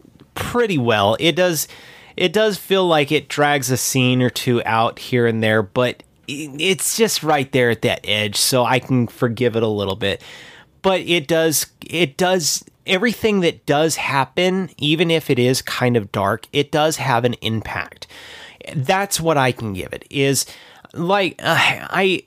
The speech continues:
it's, it's hard because the more darker scenes that I would want to talk about are in the latter episodes. And, and Ozen is probably about as close to the point of which we would go, "Okay,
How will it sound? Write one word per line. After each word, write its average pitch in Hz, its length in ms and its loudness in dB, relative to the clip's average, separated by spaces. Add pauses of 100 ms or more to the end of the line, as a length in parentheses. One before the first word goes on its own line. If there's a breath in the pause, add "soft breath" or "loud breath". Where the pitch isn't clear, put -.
(100)
it's, 180 260 -2
it's 165 200 0
hard 185 500 -2
because 139 320 0
the 127 120 2
more 135 460 2
darker 123 480 2
scenes 117 520 -2
that - 220 -6
I 117 120 -4
would 113 240 -2
want 110 400 -4
to 127 100 -8
talk 113 320 -2
about 101 260 -4
are 120 240 0
in 107 280 -2
the 104 80 -4
latter 104 420 0
episodes. 98 640 -6
And, 117 280 -2
and 120 280 -2 (680 loud breath)
Ozen 202 400 2
is 165 140 2
probably 151 520 0
about 131 220 2
as 117 120 2
close 123 420 0
to 113 400 0
the 104 200 -2
point 120 400 -2
of 110 220 -4
which 117 240 -2
we 120 100 0
would 107 140 -6
go, 117 260 2
"Okay, 120 400 0